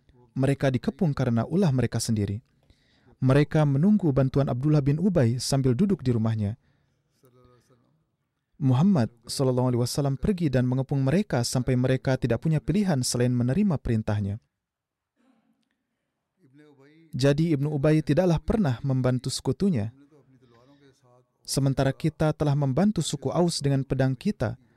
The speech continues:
dan berperang bersama mereka dalam semua pertempuran. Sekarang, dengan kedatangan Muhammad sallallahu alaihi wasallam, peperangan telah berhenti dan ada tembok di antara keduanya.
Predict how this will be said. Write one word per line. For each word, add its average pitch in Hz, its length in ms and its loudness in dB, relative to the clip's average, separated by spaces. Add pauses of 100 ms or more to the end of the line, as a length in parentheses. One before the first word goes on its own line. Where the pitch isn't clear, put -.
(160)
dan 135 160 2
berperang 156 400 0
bersama 135 400 -2
mereka 151 400 0
dalam 123 240 2
semua 202 320 -2
pertempuran. 107 580 -2 (840)
Sekarang, 160 640 -2 (640)
dengan 139 240 2
kedatangan 147 480 0
Muhammad 135 420 2 (220)
sallallahu 127 480 0
alaihi 120 80 0
wasallam, 120 400 -2 (480)
peperangan 147 480 -2
telah 139 160 -2
berhenti 127 560 -2 (800)
dan 123 240 2
ada 131 160 2
tembok 180 400 0
di 135 80 -2
antara 120 240 0
keduanya. 113 560 -2